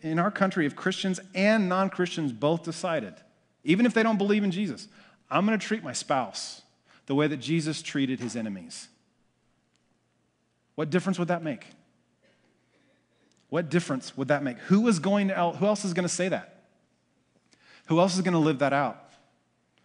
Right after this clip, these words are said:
if the ecclesia doesn't? It's the ecclesia that says, "Forgive, forgive, forgive, forgive, forgive, forgive." It's not eye for an eye.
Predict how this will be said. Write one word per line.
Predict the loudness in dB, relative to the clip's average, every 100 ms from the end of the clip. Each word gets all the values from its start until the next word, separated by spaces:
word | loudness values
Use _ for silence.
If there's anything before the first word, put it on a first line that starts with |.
| _ -8
if | -4
the | -2
ecclesia | -2 -2 -4 -4 -4
doesn't? | -4 -8 -12 _ _ _
It's | -2 0
the | -2
ecclesia | -2 0 0 0 -2
that | -2
says, | -2 -4
"Forgive, | -6 -4 -4 -4 -10 -20 _ _ _ _ _ _ _ _ _ _ _
forgive, | -8 -4 -4 -6 -16 _ _ _ _ _ _ _ _ _ _ _
forgive, | -14 -8 -8 -10 -18 _ _ _ _ _ _ _ _ _ _
forgive, | _ -12 -10 -10 -14 -20 _ _ _ _ _ _ _ _ _
forgive, | -18 -12 -12 -14 -20 -20 _ _ _ _ _ _
forgive." | -14 -6 -2 -2 -2
It's | -8 -6
not | -4 -4
eye | -6 -8
for | -8 -6
an |
eye. | -4 -4 -6